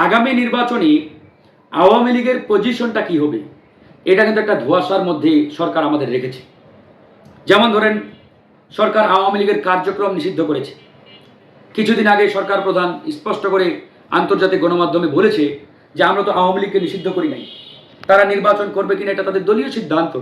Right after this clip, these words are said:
যে এইরকম যখন সরকার প্রধানের মুখ থেকে আমরা শুনি, তখন আসলে আওয়ামী লীগের পজিশনটা আগামী ইলেকশনে কি হবে, I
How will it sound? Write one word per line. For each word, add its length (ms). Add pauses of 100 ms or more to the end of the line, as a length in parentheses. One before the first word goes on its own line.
(1700)
যে 80
এইরকম 480
যখন 220 (420)
সরকার 480 (100)
প্রধানের 500
মুখ 160 (120)
থেকে 160
আমরা 200
শুনি, 340 (600)
তখন 240
আসলে 200 (180)
আওয়ামী 260
লীগের 320
পজিশনটা 460 (140)
আগামী 240
ইলেকশনে 440 (480)
কি 140
হবে, 180
I 140